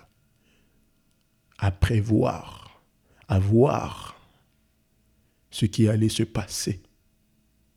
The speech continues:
Toute son attention,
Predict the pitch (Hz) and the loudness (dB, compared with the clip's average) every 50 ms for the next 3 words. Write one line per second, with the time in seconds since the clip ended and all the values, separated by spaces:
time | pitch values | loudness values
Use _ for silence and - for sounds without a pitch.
0 | _ _ _ _ _ _ _ _ _ _ _ _ _ _ _ _ _ _ _ _ | _ _ _ _ _ _ _ _ _ _ _ _ _ _ _ _ _ _ _ _
1 | _ _ _ _ _ - - _ - 208 190 - - - 127 117 123 117 - - | _ _ _ _ _ -20 -2 _ 6 6 6 6 4 2 2 2 2 0 -2 -6
2 | - 92 - - - - - - | -8 -8 -8 -10 -12 -12 -10 -10